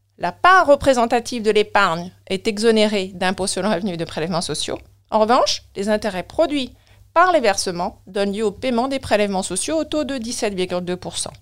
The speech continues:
Lorsque le déblocage anticipé a lieu pour l'achat de la résidence principale, la part représentative de l'épargne est imposée à l'impôt sur le revenu,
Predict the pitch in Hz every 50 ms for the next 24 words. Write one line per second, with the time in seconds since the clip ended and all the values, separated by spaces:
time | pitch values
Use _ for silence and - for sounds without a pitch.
0 | _ _ _ _ _ _ - - _ _ _ _ _ _ _ _ _ _ _ -
1 | 196 190 190 - - 220 196 190 190 185 311 359 370 359 349 349 - 339 320 320
2 | 320 294 277 - 285 - - 269 233 - 254 233 220 214 208 226 214 - - 156
3 | 165 170 190 233 269 - - - 269 254 247 226 208 196 202 208 - 202 190 185
4 | 190 214 - - 180 196 - - 190 190 - 226 254 277 349 349 - - _ _
5 | _ _ _ _ _ _ _ _ _ _ _ - - 160 160 - - 285 294 330
6 | 320 311 294 294 - 285 262 262 240 226 240 220 226 - 226 202 214 202 196 190
7 | 190 - 196 196 208 226 247 254 - _ _ _ _ - 202 202 - 254 240 247
8 | 254 247 240 240 226 214 208 208 208 190 - - 202 180 175 170 180 214 196 208
9 | 233